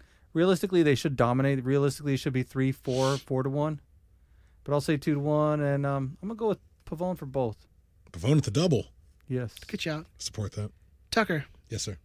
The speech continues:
Speaker 3: What is your prediction, sir?
Speaker 2: <sighs> I'm, well, number one, I'm gonna say we maintain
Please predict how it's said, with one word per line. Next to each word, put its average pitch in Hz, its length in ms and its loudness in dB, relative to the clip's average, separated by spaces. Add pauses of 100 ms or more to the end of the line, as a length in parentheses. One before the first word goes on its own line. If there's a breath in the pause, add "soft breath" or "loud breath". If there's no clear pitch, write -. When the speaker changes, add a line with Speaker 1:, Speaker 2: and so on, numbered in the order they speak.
(140)
Speaker 3:
What 180 120 -2
is 185 80 0
your 165 60 -2
prediction, 156 340 -8
sir? 147 180 -10 (760 loud breath)
Speaker 2:
<sighs> - 40 -10 (4000 loud breath)
I'm, 131 220 0 (280)
well, 139 120 6
number 139 200 8
one, 113 460 6
I'm 110 120 2
gonna 107 160 4
say 104 400 4 (400)
we 110 160 2
maintain 101 680 2